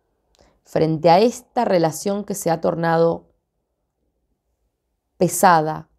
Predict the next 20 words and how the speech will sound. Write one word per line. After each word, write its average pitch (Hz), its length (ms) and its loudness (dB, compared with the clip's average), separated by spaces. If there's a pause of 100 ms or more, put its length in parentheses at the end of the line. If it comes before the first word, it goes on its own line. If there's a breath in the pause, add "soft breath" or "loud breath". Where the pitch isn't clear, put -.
(320)
complicada, 175 1080 0
donde 165 300 0
no 180 220 2
hay 226 140 4
disfrute. 165 640 -6 (1900 soft breath)
Yo - 180 4
veo 233 240 6
que 233 80 4
alguien 233 240 2
se 208 160 0
atraviesa 185 640 2
en 165 80 -2
el 156 140 -4
camino 147 580 -4
con 160 200 0
esta 196 360 -2
inmadurez 151 1040 -2
que - 140 -6
vimos 156 320 -6
antes. 180 680 -4